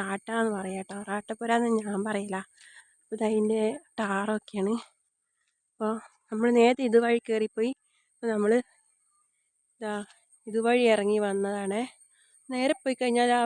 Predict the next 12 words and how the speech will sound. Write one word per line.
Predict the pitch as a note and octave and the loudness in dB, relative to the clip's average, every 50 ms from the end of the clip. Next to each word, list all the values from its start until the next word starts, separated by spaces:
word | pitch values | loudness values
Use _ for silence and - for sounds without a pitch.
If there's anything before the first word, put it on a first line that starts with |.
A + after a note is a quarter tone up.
| A#3 | 2
വീടിൻ്റെ | A#3+ A#3 A#3 A#3 A#3+ B3 A#3+ - - - | 2 0 0 0 -2 -4 -4 -4 -6 -8
അപ്പുറം | - - A3 A#3 A#3 A3+ - | -8 -8 -8 -8 -8 -6 -6
കോളേജ് | G#3+ G#3+ G#3 G#3+ G#3+ - G#3 | -6 -4 -4 -4 -4 -4 -6
ആട്ടോ | G3 G3 - F#3+ G3 | -6 -6 -6 -4 -4
ഞാൻ | G3+ G#3 G#3+ | -4 -4 -6
പറഞ്ഞേ. | A3 G#3+ A3 A3 A3+ C4 C4+ - - _ _ - _ _ _ _ _ _ _ _ _ _ _ _ _ _ _ - | -6 -6 -4 -2 -2 -2 -4 -6 -12 _ _ -20 _ _ _ _ _ _ _ _ _ _ _ _ _ _ _ -4
അവിടേക്ക് | A3 G#3 A3+ A#3 A#3+ A3+ | 0 2 4 6 6 6
നമുക്ക് | A3+ A3+ G#3+ G#3 - | 6 4 2 0 0
പിന്നെ | G3+ G3+ G#3 G#3+ | 0 2 4 4
ഒരു | G3+ G#3+ | 6 4
ദിവസം | G3+ - - G#3+ G#3 - - - - - - - - - - - _ | 4 0 -2 -8 -14 -14 -18 -20 -20 -20 -20 -20 -20 -20 -20 -18 _
പോവാം. | - F#3+ F3+ F3+ F#3+ F#3+ | -8 -6 -6 -6 -6 -8